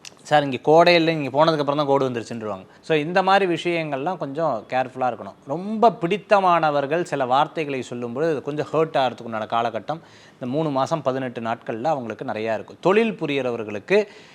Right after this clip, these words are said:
இந்த காலகட்டத்துல திடீர் முயற்சி, அதாவது பட்டுன்னு ஒரு முயற்சி எடுக்கும்போது அதுல அகலக்கால் வைக்காம கரெக்டா ஸ்டெப்பு, ஸ்டெப்பா, ஸ்டெப்பு, ஸ்டெப்பா போறது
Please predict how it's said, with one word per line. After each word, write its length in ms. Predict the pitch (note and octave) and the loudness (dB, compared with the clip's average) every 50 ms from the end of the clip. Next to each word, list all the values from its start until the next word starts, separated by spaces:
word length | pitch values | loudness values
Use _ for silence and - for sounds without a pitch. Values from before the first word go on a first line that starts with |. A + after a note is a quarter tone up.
| - _ | -20 _
இந்த 220 | - D#3+ F3 E3+ E3 | -10 -6 -2 0 0
காலகட்டத்துல 1080 | - D#3 D#3+ F3 F#3+ G3 F3 E3 D#3 C#3 C#3+ B2 - E3 G3+ G3+ F3+ D3 B2 A#2 A#2 A2+ - | 4 6 8 8 8 8 6 2 0 -4 -4 -4 -2 2 4 6 6 6 4 2 0 -4 -6
திடீர் 420 | A#2 F3+ G3 F3+ A#3 A#3+ A#3+ G#3+ - | -4 -2 0 2 4 4 4 2 2
முயற்சி, 520 | E3 D#3+ D#3+ D#3 D3+ - - - - A#2+ - | 0 0 0 0 0 -2 -4 -8 -14 -14 -6
அதாவது 480 | - C#3 D3+ D#3+ D#3+ D3+ B2+ A#2 A2 - - - _ _ _ _ - A3 | 0 2 2 2 2 0 -2 -2 -6 -10 -14 -20 _ _ _ _ 6 6
பட்டுன்னு 260 | A3+ - - A#3 A3+ | 6 6 4 2 4
ஒரு 140 | G#3 F#3 D#3+ | 4 4 4
முயற்சி 460 | D3 D3+ E3 E3+ F3 E3 - - D#3 | 2 0 0 0 0 -2 -2 -2 -2
எடுக்கும்போது 540 | C#3 C3 B2+ - C3 A#2+ C#3 F3 G#3+ A#3 A#3+ - - - - - _ | -2 -2 -4 -6 -6 -6 -4 -4 -4 -6 -8 -10 -20 -20 -20 -16 _
அதுல 500 | - C3+ C3+ C3 B2+ A#2+ A2 G2+ F#2 D#2+ - - | -2 0 2 2 4 2 2 0 -2 -4 -4 -4
அகலக்கால் 480 | A#2+ B2+ D#3 E3 E3+ D#3 - D#3 C#3+ C3 | 0 4 6 6 6 4 4 0 0 0
வைக்காம 440 | B2 A#2 - C3+ B2 C#3 F3 F#3+ - - - - | -2 -4 -2 -2 -4 -4 -4 -8 -12 -12 -6 -4
கரெக்டா 480 | D3 D#3 - - - _ - F3+ F#3 E3+ - - - - - | -4 -4 -4 -6 -12 _ -4 -2 -2 -2 -4 -12 -20 -20 -20
ஸ்டெப்பு, 380 | - - - D#3+ D3+ - E3+ D#3 - | -12 -6 -6 -6 -4 -4 -6 -6 -4
ஸ்டெப்பா, 260 | - D3+ - - F3 D#3+ | -4 -2 0 2 2 0
ஸ்டெப்பு, 300 | - - - - D3+ D3 - | 0 -2 -6 -6 -6 -8 -8
ஸ்டெப்பா 220 | - C#3 - E3 D#3 C#3 C#3 | -8 -2 2 2 2 2 2
போறது 360 | C3 B2+ B2 C#3 G3 A3+ | 0 -2 0 -2 -4 -4